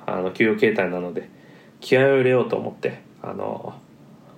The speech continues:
結局、この、出る金は減らなかったぞ、みたいな。むしろ、なんか、ちょっと、な、スカパー契約したりとかで、あの、出る金増えてる説もあるぐらいなんで、ちょっと仕事もね、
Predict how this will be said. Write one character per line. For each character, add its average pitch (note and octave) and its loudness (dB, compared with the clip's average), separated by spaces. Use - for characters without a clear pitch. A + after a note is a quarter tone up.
結 - -14
局、 C3 6
こ B2+ 4
の、 A2 2
出 C3+ 6
る C3 4
金 A2 0
は G2 2
減 A#2 2
ら C3 4
な C#3+ 2
か C#3 2
っ A2+ -2
た F#2+ -2
ぞ、 A2+ 4
み G#2+ -2
た F#2+ -4
い F2 -10
な。 - -16
む D#3 4
し A3 4
ろ、 G3 4
な C#3 4
ん A#2+ 0
か、 - -4
ち - -4
ょ - 2
っ A#2 -8
と、 - -8
な、 G#2 -2
ス - -8
カ A2 2
パ A2 4
ー G#2+ -2
契 A2+ 0
約 G#2+ 0
し - -4
た A2 2
り G2 0
と F#2+ 0
か G2 -4
で、 G2 -8
あ F#2+ -10
の、 F2+ -12
出 G#2 0
る G2 0
金 G2 -2
増 C3 4
え B2 4
て A#2+ 2
る A#2 2
説 B2+ 2
も G#2+ 4
あ A#2 6
る A#2+ 4
ぐ G2+ 2
ら F#2 2
い F2+ -4
な F2+ -2
ん F2 -6
で、 F2+ -4
ち - -6
ょ G#2+ 2
っ - -6
と G2 0
仕 - -6
事 G#2 -2
も G2+ -2
ね、 G#2 -4